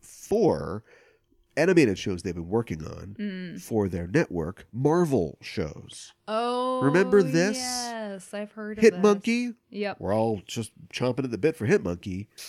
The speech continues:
Speaker 1: Howard the Duck, modoc, and Tigra and Dazzler.
Speaker 2: But not anymore, right?
Speaker 1: Well, still, but n-, not.
Speaker 2: Pause.
Speaker 1: Uh,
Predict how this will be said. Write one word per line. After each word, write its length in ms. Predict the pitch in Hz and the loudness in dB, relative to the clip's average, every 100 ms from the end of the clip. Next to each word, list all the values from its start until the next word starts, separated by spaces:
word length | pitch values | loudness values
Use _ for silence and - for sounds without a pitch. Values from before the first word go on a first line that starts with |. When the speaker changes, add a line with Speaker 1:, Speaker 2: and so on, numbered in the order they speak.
| - - _ | -16 -18 _
Speaker 1:
Howard 340 | - 180 202 | 2 4 4
the 60 | 170 | 2
Duck, 420 | 160 143 139 - - _ _ - | 4 4 2 -8 -18 _ _ -10
modoc, 680 | 98 170 196 92 80 80 - - _ _ _ - | 2 6 6 4 0 -6 -16 -20 _ _ _ -2
and 420 | 123 117 113 104 - | 0 2 0 -6 -10
Tigra 460 | - 165 165 170 - | -2 0 2 2 2
and 160 | 113 | -4
Dazzler. 560 | 110 107 110 90 78 - _ _ - | -2 -2 -4 -6 -14 -16 _ _ -16
Speaker 2:
But 180 | 143 147 | -14 -14
not 240 | 156 180 | -16 -14
anymore, 720 | 202 220 247 330 262 214 226 - _ - | -10 -8 -8 -8 -6 -6 -8 -12 _ -14
right? 460 | 185 190 277 349 - - | -8 -6 -6 -8 -12 -2
Speaker 1:
Well, 340 | 165 294 311 - - - - _ - | 0 0 -2 -10 -20 -20 -20 _ -14
still, 720 | - - 349 285 160 202 180 - | -10 2 6 8 8 6 0 4
but 340 | 165 165 165 - - - | 6 6 4 -8 -20 -14
n-, 540 | 175 196 180 160 185 | -10 -8 -10 -4 4
not. 380 | - - 220 160 | 4 6 4 2
Speaker 2:
Pause. 300 | 160 175 - | 0 -6 0
Speaker 1:
Uh, 420 | 135 135 127 127 | 4 6 6 2